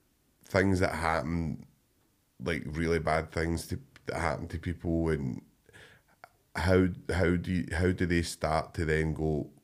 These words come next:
"That was supposed to happen to me," if you know what I mean? Like that.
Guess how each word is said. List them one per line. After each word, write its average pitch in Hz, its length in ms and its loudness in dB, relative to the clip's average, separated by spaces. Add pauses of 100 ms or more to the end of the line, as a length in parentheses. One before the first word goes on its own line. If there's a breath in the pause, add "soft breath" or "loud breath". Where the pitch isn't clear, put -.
(280)
"That 82 260 -2
was 85 140 -6
supposed - 380 -8
to 87 80 -6
happen 82 260 -4
to - 120 -8
me," 82 100 -2
if 85 160 -4
you 80 60 -4
know 82 60 2
what - 100 -2
I - 20 -2
mean? 80 180 0
Like 80 160 -2
that. 82 240 0